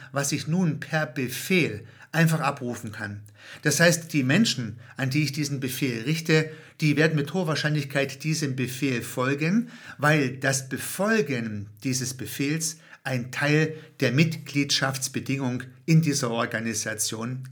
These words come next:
ist. Nehmen wir mal das Beispiel des Militärs. Wenn ich Teil des Militärs bin, dann habe ich relativ früh bei meinem Eintritt ins Militärwesen einen Eid geschworen und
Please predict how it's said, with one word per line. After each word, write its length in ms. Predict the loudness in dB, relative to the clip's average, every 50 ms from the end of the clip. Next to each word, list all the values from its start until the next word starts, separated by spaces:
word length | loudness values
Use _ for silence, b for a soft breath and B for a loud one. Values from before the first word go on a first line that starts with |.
| -10 -8
ist. 360 | -4 0 0 0 -2 -4 -10 -20 _ _ _ _ _ _ _ _ B B B B B B B B B B B B _
Nehmen 180 | 6 6 8 8
wir 20 |
mal 100 | 8 8
das 160 | 6 6 6
Beispiel 300 | 6 6 6 4 2 2
des 180 | 0 0 -2 -2
Militärs. 720 | -2 -2 -2 -2 -2 -2 0 0 0 0 -2 -6 -6 -8 -12 B B B B B B B B B
Wenn 200 | 6 6 6 8
ich 300 | 6 4 2 0 0 -4
Teil 340 | 0 2 4 6 8 6 6
des 180 | 4 2 0 -2
Militärs 540 | -2 -2 -4 -4 -2 0 0 0 0 0
bin, 320 | 2 2 4 4 4 2 B B B -8
dann 140 | -6 -2 2
habe 240 | 4 4 4 4 2
ich 200 | 0 -2 -2 -2
relativ 500 | 0 0 0 -2 -2 -4 -4 -6 -6 -10 -14 -14
früh 460 | -14 -6 -2 0 2 2 2 0 -2 B B B B B B _ _ _ _
bei 160 | 2 4 6
meinem 260 | 6 6 4 4 2 2
Eintritt 640 | 2 2 2 0 0 0 -2 -2 -2 -6 -6 -2
ins 220 | -2 0 0 0 -2
Militärwesen 840 | -2 -2 -2 -2 -2 -2 -2 0 0 0 0 0 -2 -4 -6 B B B B B
einen 460 | 2 2 2 2 2 0 -2 -4 -6 -4
Eid 420 | -2 -2 0 0 -2 -4 -6 -4
geschworen 680 | -4 -4 -2 -4 -4 -4 -4 -2 -2 0 0 0 -2 -2 B B B B B B B
und 180 | 0 0 0